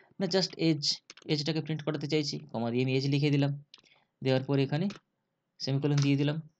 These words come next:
স্টেটমেন্ট এন্ড হয়ে গেল। এবার হচ্ছে get সিএইচ, get সিএইচ লিখে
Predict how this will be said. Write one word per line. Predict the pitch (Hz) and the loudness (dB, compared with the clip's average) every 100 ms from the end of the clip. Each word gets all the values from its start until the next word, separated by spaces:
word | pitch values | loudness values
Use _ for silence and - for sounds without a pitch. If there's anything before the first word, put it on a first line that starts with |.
| _ | _
স্টেটমেন্ট | - 131 143 147 143 - _ _ | -4 -2 0 0 0 -6 _ _
এন্ড | 135 139 | -2 2
হয়ে | 143 139 | 4 6
গেল। | 139 139 | 4 2
এবার | - 135 143 | 0 0 0
হচ্ছে | 147 147 160 | 0 -2 -2
get | 135 135 | 0 0
সিএইচ, | - 139 147 143 - - - - _ _ _ _ _ _ _ | 0 0 0 -4 -14 -20 -18 -20 _ _ _ _ _ _ _
get | 127 | -4
সিএইচ | 127 - 135 139 139 | -4 -2 0 0 -2
লিখে | 135 147 | -4 -2